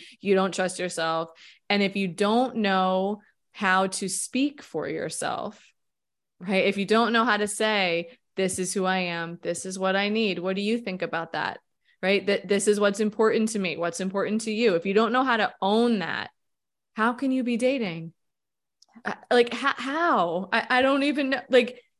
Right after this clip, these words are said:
the, when, especially when I think of the shapeshifter, I mean, it's just such a, a painful way to live. And there is no quick fix around this, my loves. Like, Kate and I continue to share our own vulnerabilities about the things that we're learning. Motherhood has been a whole thing for me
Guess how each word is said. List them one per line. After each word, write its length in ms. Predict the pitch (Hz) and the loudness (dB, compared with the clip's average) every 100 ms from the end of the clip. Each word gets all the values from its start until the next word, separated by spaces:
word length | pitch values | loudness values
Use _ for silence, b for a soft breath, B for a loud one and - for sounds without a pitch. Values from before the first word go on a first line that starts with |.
| - | -6
the, 380 | 202 262 247 233 | 4 8 8 6
when, 140 | 226 | 4
especially 380 | 214 - 254 254 | 0 -2 -4 -2
when 100 | 214 | -2
I 60 | 185 | -2
think 200 | 185 180 | -4 -4
of 80 | 175 | -6
the 60 | |
shapeshifter, 920 | 165 - 247 285 - 170 - 156 98 - | -6 -2 -2 -4 -6 -8 -6 -6 -6 -2
I 60 | |
mean, 180 | 190 202 | 0 0
it's 80 | 202 | 0
just 160 | 220 240 | -2 0
such 180 | 226 | 0
a, 180 | 220 196 - 233 | 0 -2 -6 -4
a 140 | 202 190 | -2 -2
painful 800 | 190 202 208 208 208 196 196 B B B | -4 -4 -4 -2 -2 0 0 B B B
way 220 | 185 196 | -2 0
to 100 | 196 | 2
live. 600 | 185 175 180 185 202 208 233 B _ _ | 0 0 2 4 2 -2 -10 B _ _
And 400 | 196 196 196 202 | 0 4 4 4
there 180 | 190 180 | 4 2
is 360 | - 180 185 190 | 2 2 2 2
no 220 | 190 190 | 0 0
quick 300 | 190 190 185 | 0 -2 0
fix 360 | - 190 190 - | 0 0 0 -4
around 380 | - 185 190 | 0 2 2
this, 340 | 190 190 196 - - | 2 0 -2 -8 -2
my 220 | 190 185 | 2 4
loves. 520 | 185 185 185 180 190 - | 6 6 4 0 -8 -2
Like, 340 | 170 165 - b b _ | 0 0 -4 b b _
Kate 240 | - 202 | 0 2
and 100 | 185 | 4
I 120 | 190 185 | 2 2
continue 400 | 190 185 190 190 | 0 0 0 0
to 80 | |
share 240 | 190 185 185 | 0 2 4
our 80 | 170 | 2
own 200 | 185 190 | 0 0
vulnerabilities 720 | 185 185 180 185 190 185 185 | 0 -2 0 2 4 2 0
about 220 | 180 180 | 0 0
the 80 | 185 | -2
things 260 | 185 185 | -2 -2
that 140 | 185 156 | 0 0
we're 100 | 185 | 0
learning. 460 | 180 180 180 180 | 0 0 0 -2
Motherhood 540 | 175 175 190 190 190 185 | 0 2 4 4 2 0
has 120 | 175 | -2
been 200 | 175 170 | -4 -4
a 120 | 123 | -6
whole 420 | - - 170 214 | -10 -2 6 6
thing 300 | 202 208 190 | 6 2 0
for 160 | 190 190 | 0 0
me 380 | 185 190 190 | 2 0 -4